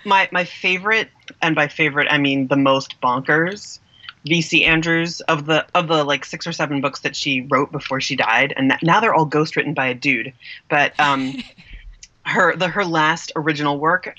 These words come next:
Speaker 1: um, is definitely her craziest, and that is My Sweet Audrina, which, if you ever have the opportunity to read,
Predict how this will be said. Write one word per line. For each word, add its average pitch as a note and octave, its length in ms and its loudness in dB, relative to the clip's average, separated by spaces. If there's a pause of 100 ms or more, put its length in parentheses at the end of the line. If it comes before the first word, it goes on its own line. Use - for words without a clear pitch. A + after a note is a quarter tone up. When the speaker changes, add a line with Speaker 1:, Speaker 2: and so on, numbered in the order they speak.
(100)
Speaker 1:
um, C3+ 300 2
is C#3+ 160 0
definitely C3 500 -4
her B2 140 -4
craziest, B2 640 -2
and C#3 120 0
that C3 280 4
is B2 480 -4
My C3 160 2
Sweet - 260 0
Audrina, B2+ 560 0
which, - 500 0 (500)
if - 60 -2
you A#3+ 60 6
ever A#3+ 120 4
have F3 200 4
the D3+ 100 4
opportunity C#3 600 0
to C#3 140 -8
read, B2 460 -6